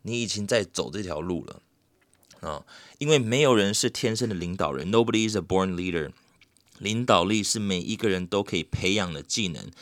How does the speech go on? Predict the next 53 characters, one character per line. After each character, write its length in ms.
但 180
是 180
呢， 280
你 100
必 140
须 160
刻 340
意 160
的、 220
非 240
常 160
刻 260
意 140
的 140
去 160
培 380
养 220
它。 360
所 140
以 60
如 160
果 80
你 80
现 160
在 80
身-， 240
身 180
边 140
已 60
经 100
拥 140
有 120
一 40
个 100
团 260
队， 120
或 100
身 160
边 100
有 140
一 60
些 220
人， 380
你 100
有 80
一 40
些 140
人 100
可 160
以 60
领 220
导， 200
那 260